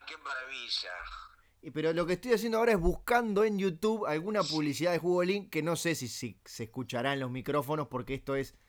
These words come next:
Speaker 2: es artesanal, y, porque es uruguayo, ¿entendés?
Speaker 1: Claro.
Speaker 2: Este es un podcast uruguayo, por lo tanto artesanal.
Speaker 1: ¿Uruguay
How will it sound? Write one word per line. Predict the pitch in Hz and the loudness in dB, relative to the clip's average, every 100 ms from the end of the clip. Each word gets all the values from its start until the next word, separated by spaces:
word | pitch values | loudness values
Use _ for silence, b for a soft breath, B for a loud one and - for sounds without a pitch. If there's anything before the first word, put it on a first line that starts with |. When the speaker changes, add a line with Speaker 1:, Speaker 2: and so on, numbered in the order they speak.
| b b | b b
Speaker 2:
es | 135 131 | -8 -4
artesanal, | 139 156 135 151 180 196 | -2 -2 -2 0 2 0
y, | 143 - _ _ | -2 -20 _ _
porque | 131 139 | -4 -2
es | 156 | 0
uruguayo, | 156 147 175 160 113 | 2 8 8 8 0
¿entendés? | 104 120 147 | -4 -4 -2
Speaker 1:
Claro. | |
Speaker 2:
Este | 185 208 | -2 0
es | |
un | 175 147 | 0 2
podcast | 190 196 185 170 - | 2 2 0 -2 -2
uruguayo, | 131 135 165 160 180 170 b b | -4 4 4 4 -4 -6 b b
por | - 120 | -4 -2
lo | 123 | -2
tanto | 120 156 160 | -2 -4 0
artesanal. | 147 113 110 110 127 117 92 92 _ _ _ _ _ _ | -4 -4 -10 -8 -6 -6 -10 -16 _ _ _ _ _ _
Speaker 1:
¿Uruguay | - 180 185 233 269 | -16 -14 -10 -10 -8